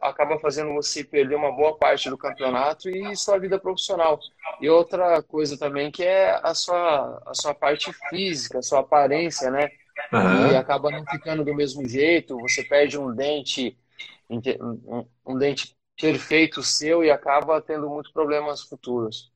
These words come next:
Speaker 2: Ó, o pessoal tá brincando aí, Léo, ó, que diz que quem tem trauma
Speaker 1: <laughs>
Speaker 2: dele são os atacantes.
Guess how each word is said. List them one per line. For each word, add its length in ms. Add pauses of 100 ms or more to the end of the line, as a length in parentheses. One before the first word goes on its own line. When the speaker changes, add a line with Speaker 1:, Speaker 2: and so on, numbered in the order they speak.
(140)
Speaker 2:
Ó, 140
o 60
pessoal 360
tá 140
brincando 500
aí, 100
Léo, 200
ó, 200
que 100
diz 160
que 240
quem 140
tem 260
trauma 380
Speaker 1:
<laughs> 40
Speaker 2:
dele 380
são 160
os 180
atacantes. 960